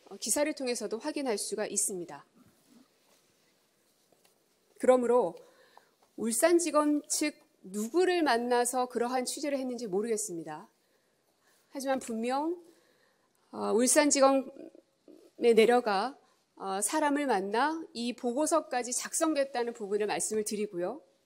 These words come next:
그리고 또 한 가지 더 말씀드릴 게 있습니다. 어, 십팔 년 일월경에 민정비서관실 주관으로,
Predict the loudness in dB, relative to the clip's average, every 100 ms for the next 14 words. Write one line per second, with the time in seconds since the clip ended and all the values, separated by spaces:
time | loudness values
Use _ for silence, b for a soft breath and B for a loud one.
0 | _ _ _ _ _ _ _ _ _ _
1 | _ _ _ _ _ _ _ -20 _ -2
2 | -2 2 2 4 0 0 0 0 -2 -4
3 | -4 -6 -6 -8 -8 -8 -8 -10 -12 b
4 | b b b b b b b b b b
5 | b b _ _ _ _ _ _ _ -4
6 | 2 4 6 4 4 6 8 8 6 6
7 | 8 8 4 4 4 2 -4 -10 b b
8 | b -2 0 2 2 2 2 2 2 0
9 | -2 -4 0 0 2 4 4 4 0 -12